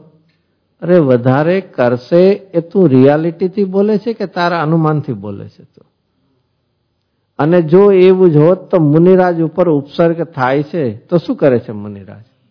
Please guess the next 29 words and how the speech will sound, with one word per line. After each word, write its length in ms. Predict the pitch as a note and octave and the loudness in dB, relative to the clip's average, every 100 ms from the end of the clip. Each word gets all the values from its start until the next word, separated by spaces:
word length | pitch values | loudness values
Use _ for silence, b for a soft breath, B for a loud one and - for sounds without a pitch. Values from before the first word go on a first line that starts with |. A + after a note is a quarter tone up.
| _ _ _ _ _ _ _ - | _ _ _ _ _ _ _ -4
કાંઈ 160 | E3 | 0
ન 160 | A3 A#3+ | 2 0
કરે. 340 | A3 C#3 F#2+ - _ _ _ | 0 -2 -4 -12 _ _ _
તો 80 | - | -2
ઓલો 180 | C#3+ C#3+ | 0 2
વધારે 380 | C#3+ D#3 F3 F3+ | 2 0 0 -2
કરે 300 | F3+ F#3+ F3+ | -4 -4 -4
છે. 200 | - G#2+ - _ _ _ _ - _ _ _ _ _ - | -4 -12 -12 _ _ _ _ -20 _ _ _ _ _ -4
સાતા 440 | C3 C#3 - E3+ | -4 -4 -2 -4
અસાતાના 840 | F3 C3+ A#2+ C#3 C3 - C3+ C#3 C3 | -2 -6 -4 -4 -4 -4 -4 -2 -6
પુણ્યના 520 | - C#3 C#3 C#3 C#3 | -4 -4 -2 0 0
ઉદય 420 | C3 C3 C#3 C3 | 0 2 2 4
હશે 280 | B2 A#2+ D#3+ | 2 2 0
તો 240 | E3+ E3+ | 0 -2
ઓલો 200 | C3+ C3+ | 0 0
માફી 400 | B2 A#2 A#2+ A#2+ | -2 -4 -6 -6
માંગવા 440 | B2 A2+ A2 G#2+ G2+ | -6 -6 -6 -8 -10
આવશે. 500 | G#2 A2 _ A#2 A2+ _ _ _ _ _ _ | -12 -18 _ -20 -20 _ _ _ _ _ _
હું 180 | C3 D3+ | 2 2
એની 280 | D3 D#3 D#3+ | 2 0 -2
સામે 400 | D3 C#3+ D3 C#3+ | -2 -2 0 -2
ગુસ્સો 460 | C3 C3+ - D3+ C3+ | 0 -4 0 0 0
કરીશ 420 | C#3 C3 C#3+ C#3+ | 0 2 2 0
એટલે 220 | C#3+ D3 | -4 -2
ઈ 80 | C#3+ | -2
શાંત 460 | C#3+ C#3 C#3 C#3 | -2 -4 -4 -4
થશે 200 | C3 - | -6 -6
એવું 280 | C3 C3 C3 | -6 -6 -6
નહીં. 220 | C#3 D3 | -6 -6